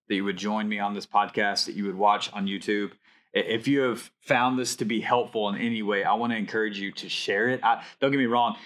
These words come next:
I would love for you to do this, but not just for, for me to, to love you and to say, "Hey, thanks for sharing," but instead, more importantly, our world needs those who are not letting distractions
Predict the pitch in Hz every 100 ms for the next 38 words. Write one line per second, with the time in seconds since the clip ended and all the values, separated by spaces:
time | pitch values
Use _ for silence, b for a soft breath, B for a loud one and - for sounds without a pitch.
0 | B - 143 135 117 113 123 120 95 87
1 | - _ _ _ _ 127 120 110 110 98
2 | 90 - - 127 101 - _ _ _ _
3 | _ _ - 127 147 135 127 131 - 135
4 | 120 117 110 - 127 117 123 127 127 120
5 | 104 - 123 113 139 143 139 143 143 117
6 | 110 120 139 131 139 - 123 147 135 135
7 | 123 120 113 151 143 120 - B B _
8 | 135 143 120 135 120 113 - 123 156 143
9 | 117 127 135 135 110 104 120 120 107 95
10 | 92 - - _ _ _ _ 98 123 123
11 | 135 143 143 - - 123 110 98 101 117
12 | 127 131 123 123 117 107 - 123 107 107
13 | - 104 98 98